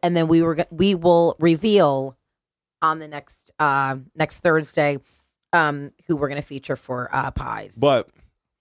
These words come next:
Speaker 1: But I know we had a couple of folks
Speaker 2: but
Speaker 1: that
Speaker 2: we
Speaker 1: we were
Speaker 2: get
Speaker 1: gonna
Speaker 2: to vote in our votes count for twenty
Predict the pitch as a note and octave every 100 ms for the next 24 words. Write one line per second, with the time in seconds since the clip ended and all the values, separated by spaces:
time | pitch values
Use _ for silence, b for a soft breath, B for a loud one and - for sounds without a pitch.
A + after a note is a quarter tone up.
0 | _ A3+ C4 D4+ C#4 A#3+ G3 - F#3 -
1 | E3 - D#3 C#3+ B2 D#3+ E3 D#3 B2 A#2
2 | G#2 - - A#2+ A#2 A2+ A#2+ A2 - G#2
3 | - A2 - A#2 F2+ D2